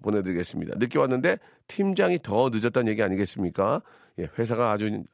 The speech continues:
엉망이군요, 지금. 예, 아무튼. 자, 이렇게 운 좋은 일 여러분 보내주시기 바랍니다. 자, 이오일사님이 신청하신, 예, "럭키한 봄을 맞고 싶어요"라고 하시면서,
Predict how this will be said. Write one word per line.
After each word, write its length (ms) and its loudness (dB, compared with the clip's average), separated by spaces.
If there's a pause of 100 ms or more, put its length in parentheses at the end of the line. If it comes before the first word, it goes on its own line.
(160)
엉망이군요, 580 0
지금. 300 -4
예, 120 2
아무튼. 560 0 (540)
자, 300 -4
이렇게 520 0
운 240 2
좋은 240 4
일 380 2
여러분 280 2
보내주시기 460 -2
바랍니다. 480 -4 (460)
자, 840 6 (420)
이오일사님이 840 4
신청하신, 640 2
예, 320 4
"럭키한 580 2
봄을 240 4
맞고 240 2
싶어요"라고 800 2
하시면서, 520 0